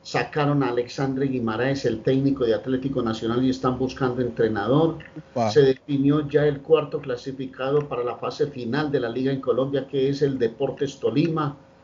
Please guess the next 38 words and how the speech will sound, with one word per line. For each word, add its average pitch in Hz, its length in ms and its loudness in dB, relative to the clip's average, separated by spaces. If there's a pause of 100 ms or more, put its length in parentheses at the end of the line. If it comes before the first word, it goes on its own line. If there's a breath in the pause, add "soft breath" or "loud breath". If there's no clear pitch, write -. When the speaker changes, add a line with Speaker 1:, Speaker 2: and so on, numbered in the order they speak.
(160)
Speaker 1:
Han 139 180 0
convocado 143 560 2
un 147 80 2
nuevo 147 220 2
jugador 127 320 2
a - 80 0
la 113 80 -2
selección 120 400 -6
de 139 100 0
Colombia, 139 460 0
se 123 120 -6
llama 135 320 -2
Hamilton 135 580 0
Campas, 110 840 -4 (500)
centrocampista 131 840 0
del 120 180 4
Tolima, 131 380 0
que 113 100 -4
juega 127 240 -2
muy 139 360 2
bien, 135 200 0
un 139 80 4
jugador 123 300 2
muy 151 340 4
joven, 143 400 2
con 123 240 -2
muy 156 180 2
buena 135 280 0
cuota 127 320 -4
de 113 100 2
gol. 156 300 2 (420 loud breath)
Eso - 160 -6
hace 123 160 0
parte 120 340 -4
de 120 100 4
las 104 340 -6
noticias 127 640 -2
importantes. 151 960 -2